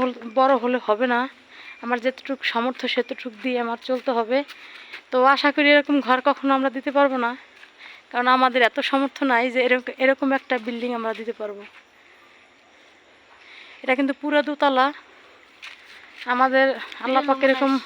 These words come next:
Speaker 2: সামনে।
Speaker 1: সামর্থ্য দেয় নাই যে এরকম একটা দোতলা ঘর আমরা উঠাবো।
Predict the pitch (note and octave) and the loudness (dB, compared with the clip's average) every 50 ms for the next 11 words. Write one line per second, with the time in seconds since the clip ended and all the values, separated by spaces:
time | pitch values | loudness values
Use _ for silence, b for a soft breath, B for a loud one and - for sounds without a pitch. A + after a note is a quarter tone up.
0 | - - - - - - C4+ B3+ A#3+ G#3+ G#3+ F#3+ - - - - A#3 B3 C4 C#4 | -10 -20 -20 -18 -10 -6 -6 -6 -6 -8 -18 -20 -18 -12 -6 -4 -2 0 0 -2
1 | - - A3+ A#3 C4 B3+ B3+ B3+ B3+ C4 A#3+ C4 C4+ C4 B3 - C4 C4 B3 - | -2 -6 -2 2 2 2 4 2 0 0 2 2 2 2 0 -2 -4 -4 -4 -2
2 | - B3 A#3+ A#3 A3+ G#3 G#3+ - - - B3 B3 - C4 B3+ B3 A3+ A3 A3+ A3+ | -2 0 2 2 0 -2 -6 -14 -16 -14 -14 -8 -4 -2 -2 -2 -2 -2 -4 -4
3 | A#3 A#3 A#3+ A#3+ A3+ A3+ A#3 A3 B3 | -4 -4 -6 -6 -6 -6 -8 -6 -6